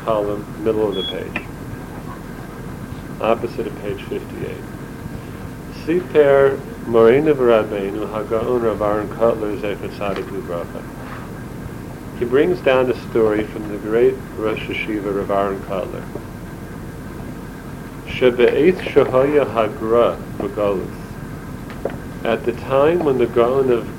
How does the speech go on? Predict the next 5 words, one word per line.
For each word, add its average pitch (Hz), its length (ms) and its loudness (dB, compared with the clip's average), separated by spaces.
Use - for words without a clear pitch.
Vilna 113 420 0
sent 143 260 2
himself 110 680 0
into 110 420 -4
a 101 80 -4